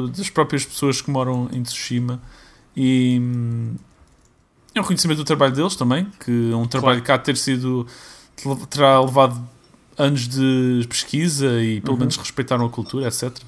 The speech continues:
Speaker 3: Isso, isso é que
Speaker 1: Ah.
Speaker 3: eu, pá, acho, acho mesmo impressionante,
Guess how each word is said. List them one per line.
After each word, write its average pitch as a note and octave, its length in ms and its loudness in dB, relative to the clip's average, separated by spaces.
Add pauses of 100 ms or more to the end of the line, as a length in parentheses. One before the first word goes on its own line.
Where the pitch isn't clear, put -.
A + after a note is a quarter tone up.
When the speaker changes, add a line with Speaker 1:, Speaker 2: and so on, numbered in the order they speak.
(160)
Speaker 3:
Isso, G3 220 2
isso F#3 260 4
é B3+ 60 6
que C4 60 0
Speaker 1:
Ah. B3+ 80 4
Speaker 3:
eu, G#3 580 2 (400)
pá, C#3 320 4
acho, C3 320 -2
acho C#3 260 -4
mesmo C#3 280 0
impressionante, A#2 840 -4